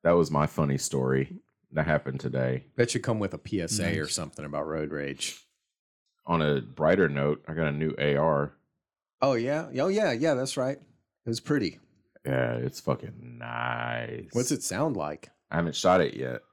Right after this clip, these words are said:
Speaker 2: Does it sound like a gun or something?
Speaker 1: Probably.
Speaker 2: Probably.
Speaker 1: It's three hundred blackout.
Speaker 2: Blackout.
Speaker 1: So it's, like, shorter,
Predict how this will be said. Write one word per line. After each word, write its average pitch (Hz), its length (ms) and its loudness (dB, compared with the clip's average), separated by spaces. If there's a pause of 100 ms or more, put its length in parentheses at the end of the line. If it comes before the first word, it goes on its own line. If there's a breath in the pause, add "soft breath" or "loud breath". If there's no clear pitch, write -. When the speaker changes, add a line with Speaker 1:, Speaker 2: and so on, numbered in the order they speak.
(600)
Speaker 2:
Does 107 120 2
it 110 60 4
sound 107 260 2
like 104 160 -2
a 85 60 -2
gun 85 380 -2
or 127 100 0
something? 135 360 -2 (140)
Speaker 1:
Probably. 62 600 0 (680)
Speaker 2:
Probably. 80 420 -2
Speaker 1:
It's - 120 -12
three 78 260 4
hundred 71 280 -2
blackout. 64 600 -4 (460)
Speaker 2:
Blackout. 107 540 -2
Speaker 1:
So 90 160 6
it's, 85 180 2
like, 80 220 2
shorter, 95 640 2